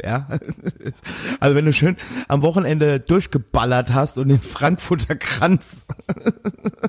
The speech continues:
ja, <laughs> ausgeprägt hast,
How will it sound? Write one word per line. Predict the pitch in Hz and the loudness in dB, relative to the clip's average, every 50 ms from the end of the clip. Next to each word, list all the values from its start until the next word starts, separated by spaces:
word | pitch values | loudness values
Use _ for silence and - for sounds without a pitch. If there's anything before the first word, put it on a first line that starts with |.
| - - - - _ - 226 - _ - - - _ - - - _ _ - - - - - - - - 294 320 349 339 339 339 - | -8 -6 -10 -10 _ -8 -8 -8 _ -14 -14 -14 _ -14 -18 -18 _ _ -16 -14 -8 -6 -4 -4 -2 -2 -2 0 0 -2 -2 -4 -2
ja, | - 127 139 151 156 156 151 156 165 151 - - 175 - - 202 131 | 0 0 2 2 0 2 4 4 4 4 4 2 0 2 2 -2 0
<laughs> | |
ausgeprägt | - - 82 117 160 165 - - 135 - - 151 156 156 - - | 0 0 2 2 2 0 0 -6 -6 -4 -2 -2 -2 -2 -2 0
hast, | 147 139 143 - - | 0 0 0 -2 -4